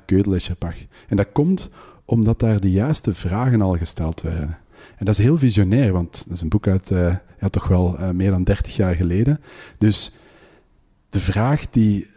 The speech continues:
eh, Hofstetter stelde was van, kijk, op een gegeven moment gaan programma's, gaan systemen slim genoeg zijn,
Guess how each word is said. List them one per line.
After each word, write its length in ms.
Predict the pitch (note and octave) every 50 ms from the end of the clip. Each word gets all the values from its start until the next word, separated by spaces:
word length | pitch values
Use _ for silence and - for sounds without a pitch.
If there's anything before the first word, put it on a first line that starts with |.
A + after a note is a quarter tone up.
| _
eh, 160 | - F#2+ G2
Hofstetter 500 | F2 - A#2+ A2+ - - A#2+ A2 - G#2
stelde 400 | - - - - G2+ C3 C#3+ C3+
was 240 | B2+ A2 A2 A2+ -
van, 220 | - - G2+ F2+ -
kijk, 480 | - G2 A#2+ E3 F3 - - - - - _ _ _ _ - _ _ _
op 140 | - - -
een 60 | -
gegeven 220 | E2+ A2+ C3 D3
moment 280 | D#3 D3 D3+ D3 C#3+ -
gaan 380 | - - A2+ A2 A2+ A2+ G#2+ G#2+ - - - _ _ _
programma's, 600 | - - G2+ F#2+ F2 G2 G2+ A#2+ C#3 D3+ D#3 -
gaan 180 | - - G#2+ G2
systemen 680 | - - G2 - - - - G2 A2 B2 C3 C3+ C3+ C3 - - - - _ - _ _ _ _ _ _ _ _
slim 340 | - - - - B2 C#3 D#3
genoeg 320 | C#3 B2 A#2 A#2 D3 - -
zijn, 380 | - D#3 D#3 E3+ F#3 G3+ G3